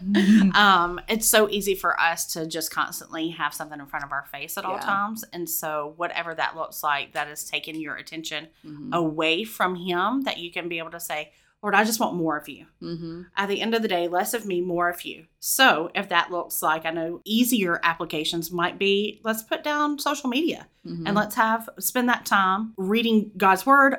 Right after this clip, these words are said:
Speaker 2: pr-, and being in prayer.
Speaker 1: Mm-hmm.
Speaker 2: You know, there's definitely, you could take time to fast breakfast or fast
Speaker 1: Mm-hmm.
Speaker 2: lunch, fast a meal, fast sugar, fast, uh,
Speaker 1: Mm-hmm.
Speaker 2: caffeine.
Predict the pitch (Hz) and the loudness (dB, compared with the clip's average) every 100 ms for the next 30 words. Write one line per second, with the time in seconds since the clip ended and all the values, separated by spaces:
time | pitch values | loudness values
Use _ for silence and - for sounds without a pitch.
0 | - - 240 196 180 180 160 151 160 254 | -2 0 2 2 2 4 4 2 -2 0
1 | 254 240 240 185 175 175 190 - 202 185 | 0 0 -2 -4 -4 -4 -6 -6 -6 -2
2 | 180 202 190 196 - 190 180 202 233 208 | 0 2 0 0 -6 -2 -2 -2 -4 -4
3 | 175 175 170 180 170 - 170 170 185 170 | -6 -8 -8 -10 -10 -2 0 0 0 -4
4 | 165 147 247 170 202 - 269 269 - 269 | 2 2 2 2 2 0 -4 -4 -4 -4
5 | 233 - 175 202 226 220 - 139 - 165 | 0 0 2 2 2 0 0 0 -2 -2
6 | 208 214 214 175 147 151 - _ _ - | 2 2 4 4 4 2 -4 _ _ -4
7 | 269 262 247 233 226 135 143 - - 160 | 0 4 6 6 4 2 2 -4 -6 -12
8 | - _ 143 185 220 285 262 262 254 | -14 _ -2 4 6 8 8 8 4